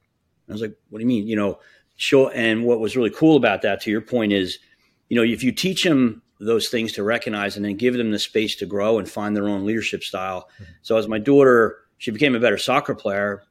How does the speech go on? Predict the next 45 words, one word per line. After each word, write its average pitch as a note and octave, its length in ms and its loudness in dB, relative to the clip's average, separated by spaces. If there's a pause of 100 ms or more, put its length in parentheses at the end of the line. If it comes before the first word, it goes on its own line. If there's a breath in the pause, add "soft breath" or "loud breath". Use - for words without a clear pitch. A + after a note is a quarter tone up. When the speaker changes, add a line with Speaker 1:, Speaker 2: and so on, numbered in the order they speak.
(120)
Speaker 1:
more A2 180 0
experienced G#2+ 640 -2
on G2+ 100 -6
the F2+ 80 -8
field. A2+ 400 0
But E2+ 120 -14
then A#2+ 140 0
all B2+ 120 0
of A2 40 -2
a G#2 40 -6
sudden, G#2+ 340 0
by G2+ 140 -4
the - 60 -14
time G#2+ 180 -6
she - 120 -8
was F2+ 120 -6
a F2+ 60 -10
senior, A2 640 0 (1160)
y-, G2 160 -10
you A2 160 -2
can G2 140 -10
see B2 340 2
that G#2 140 -2
she - 140 -4
was F#2 140 -4
comfortable A#2 520 -2
in G2 80 -4
that F2+ 160 -10
role. G#2 420 -2 (420)
Speaker 2:
Yeah. F#2+ 180 -12
Speaker 1:
And F#2+ 440 -6 (460)
I C3 100 2
see B2+ 380 2
the A2+ 140 -6
reason D3 280 6
I, A#2+ 200 0 (160)
I B2 80 -2
think B2 260 -6
it's A2+ 160 -6
important A2+ 380 -4
to G#2 40 -6
develop G#2 380 -2
leadership G#2+ 380 -4
skills A#2 380 0
is F#2+ 160 -6